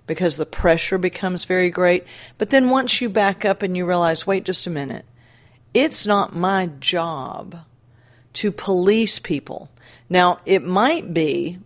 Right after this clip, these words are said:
out of real love and responsibility to someone close to you or whoever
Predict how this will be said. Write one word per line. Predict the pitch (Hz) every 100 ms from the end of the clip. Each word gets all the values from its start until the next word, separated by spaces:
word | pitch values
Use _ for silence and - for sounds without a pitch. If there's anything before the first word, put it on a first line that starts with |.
| _ 147
out | 151
of | 151 160
real | 180 165 151
love | 165 165 147 135 139 -
and | 165 147 147
responsibility | 151 143 175 160 - 147 185 214 165 147 127
to | -
someone | 147 - 151 143 143
close | - 180 175 -
to | 165
you | 143 147 165
or | 156
whoever | 143 160 170 160 156